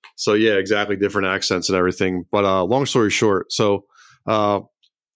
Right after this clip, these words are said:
long term, you know, I, I, I remember I found God, you know, I accepted God into my,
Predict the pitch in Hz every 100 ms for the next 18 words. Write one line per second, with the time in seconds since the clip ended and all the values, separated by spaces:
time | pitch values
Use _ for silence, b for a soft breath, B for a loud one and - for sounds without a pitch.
0 | - 139 180 165 135 127 123 123 113 107
1 | 107 98 - - - 135 135 120 135 139
2 | - 123 - 135 127 104 107 107 107 -
3 | _ - - 123 101 101 107 104 160 156
4 | 120 98 104 107 101 98 95